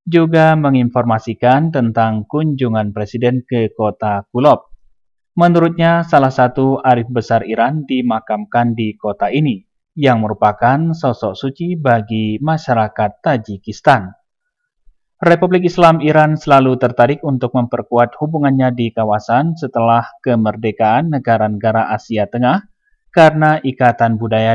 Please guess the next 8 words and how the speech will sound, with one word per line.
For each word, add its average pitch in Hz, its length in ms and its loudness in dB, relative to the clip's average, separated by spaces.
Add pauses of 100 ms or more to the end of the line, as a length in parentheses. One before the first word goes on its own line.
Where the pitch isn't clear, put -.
dan 107 160 -2
agama 110 560 -2
serta 123 640 0
kepentingan 117 800 -4
politik 113 560 -2
ekonomi 107 800 -4
yang 107 320 -2
sama. 117 480 0